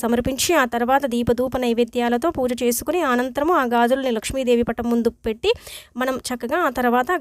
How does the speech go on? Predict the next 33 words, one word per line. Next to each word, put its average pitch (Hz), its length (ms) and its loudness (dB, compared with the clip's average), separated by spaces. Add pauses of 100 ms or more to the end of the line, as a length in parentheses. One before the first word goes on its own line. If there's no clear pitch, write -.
గాజుల్ని 247 400 2
ధరించాలి. 214 480 0 (120)
ఇంతేనండి. 240 460 4 (360)
ఇలా 269 220 6
ధరించడం 247 420 0
వల్ల 247 120 0 (100)
చాలా - 220 0
అద్భుతమైన 254 440 0
ఫలితం 233 320 0
వస్తుందని 277 420 0
శాస్త్రాలు 233 500 2
చెబుతున్నాయి 226 500 0
కాబట్టి 233 360 0
ఇలా 349 100 4 (120)
ఆచరించండి. 233 600 0 (460)
ఇక 302 80 -2 (120)
అలాగే 311 360 4
కాకుండా 277 320 0 (120)
ఏంటంటే 269 320 0 (120)
ఈ 294 40 2 (100)
మాసంలో 254 460 0
లక్ష్మీదేవికి 247 640 0
ఇష్టమైనవి 226 480 2
లక్ష్మీ 269 280 0 (120)
గవ్వలు, 226 320 4 (140)
గోమతి 240 300 4 (100)
చక్రాలు 226 460 -2
మీ 254 100 0
ఇష్టాన్ని 285 360 -2
బట్టి 254 220 -2
మీరు 233 120 2 (100)
ఏవైనా 233 280 2
సరే 294 120 0